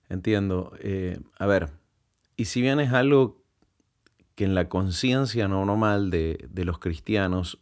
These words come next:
oír y, y poner en práctica la palabra es algo que uno piensa que lo vive, que lo hace, ¿no? Eh, pero después los resultados determinan que hay mucho error, lamentablemente, ¿no?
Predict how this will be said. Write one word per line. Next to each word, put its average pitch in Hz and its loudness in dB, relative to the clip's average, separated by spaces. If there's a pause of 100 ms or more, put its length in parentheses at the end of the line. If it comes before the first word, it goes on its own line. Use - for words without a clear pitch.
oír 101 0 (140)
y, 78 -4
y 95 -4
poner 92 0
en 98 0
práctica 101 -2
la 87 -2
palabra 117 0
es 104 0
algo 123 0
que - -10
uno 107 -2
piensa 113 -4
que 90 -4
lo 82 0
vive, 95 0
que - -8
lo 87 2
hace, 101 -6
¿no? 107 -6 (760)
Eh, 87 0 (260)
pero 101 4
después 101 -2
los 147 0
resultados 107 -2
determinan 104 -2
que 101 -6
hay 107 0
mucho 113 -2
error, 98 0
lamentablemente, 80 -4
¿no? 127 -4